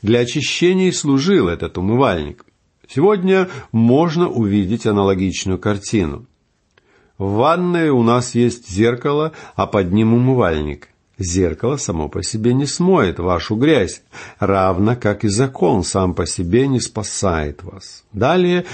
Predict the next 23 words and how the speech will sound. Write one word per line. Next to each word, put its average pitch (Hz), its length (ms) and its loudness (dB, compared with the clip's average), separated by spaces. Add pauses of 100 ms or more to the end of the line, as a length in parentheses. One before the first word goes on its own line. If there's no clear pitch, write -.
(180)
я 180 80 4
читаю 135 400 0
стихи 113 420 -2
с 80 100 -2
девятого 127 560 0
по 120 380 -2
одиннадцатый. 80 1000 -4 (1080)
«И 147 100 2
сделал 190 460 4
двор 139 420 4
с 147 120 -8
полуденной 120 600 2
стороны 113 440 0
к - 80 -12
югу, 80 720 -2 (100)
завесы 107 720 2
из 82 140 -8
кручёного 107 680 0
весона 175 760 0
длиною 117 680 2
во 101 160 2
сто 120 320 0
локтей, 95 720 -2